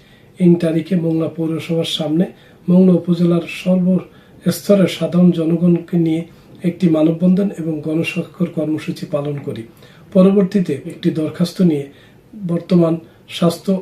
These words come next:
ও পরিবার কল্যাণ মন্ত্রণালয়ের উপদেষ্টা মহোদয়ের সাথে দেখা করি এবং তাকে মোংলা উপজেলা স্বাস্থ্য কমপ্লেক্সের বর্তমান অবস্থা অবহিত করি।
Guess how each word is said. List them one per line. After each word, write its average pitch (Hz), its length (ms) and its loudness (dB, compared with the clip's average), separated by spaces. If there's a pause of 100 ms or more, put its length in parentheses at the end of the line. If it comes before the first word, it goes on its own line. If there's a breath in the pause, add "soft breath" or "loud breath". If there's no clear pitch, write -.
ও 202 80 0
পরিবার 170 460 0
কল্যাণ 156 340 -2
মন্ত্রণালয়ের 165 680 0
উপদেষ্টা 160 520 -6
মহোদয়ের 151 440 -4 (440 soft breath)
সাথে - 360 -4
দেখা 151 280 -4
করি 190 260 0 (440 loud breath)
এবং 170 180 0 (120)
তাকে 165 280 0 (420 loud breath)
মোংলা 165 200 2
উপজেলা 160 380 -4
স্বাস্থ্য - 380 -8
কমপ্লেক্সের 156 640 -6
বর্তমান 156 400 -4
অবস্থা 151 400 -8
অবহিত 156 500 -6
করি। 127 240 -12